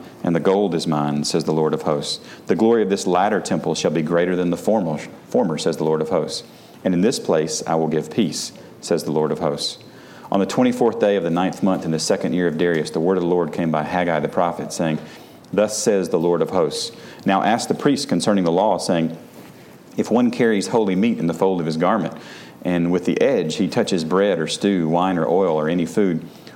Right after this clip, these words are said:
will it become holy?" And the priest answered and said, "No."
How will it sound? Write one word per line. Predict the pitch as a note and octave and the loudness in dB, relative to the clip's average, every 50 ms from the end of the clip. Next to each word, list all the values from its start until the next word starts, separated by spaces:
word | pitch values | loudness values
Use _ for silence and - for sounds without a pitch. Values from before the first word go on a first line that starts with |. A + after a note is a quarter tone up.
| - - | -6 0
will | - G#2 G#2+ G2+ | 2 2 4 4
it | G2+ - - - | 2 -2 -2 -4
become | - - - - D#2+ E2 | -6 -2 -2 0 0 2
holy?" | F2 A#2 - - - - - - - - - - - - - - - - | 2 2 0 0 -2 -6 -8 -14 -16 -20 -20 -20 -20 -20 -20 -20 -10 -4
And | E2+ F2 | -2 -2
the | E2+ | -2
priest | - - G#2 F#2+ - | 0 0 0 0 0
answered | E2+ D#2+ D#2 - F#2 F2 | 0 -2 -2 -2 -4 -4
and | F2 E2 | -4 -4
said, | - - E2 E2 E2+ E2+ E2+ - - - - - | 0 0 2 2 2 0 -2 -8 -12 -14 -8 -4
"No." | - - - - - | -2 0 0 -2 -4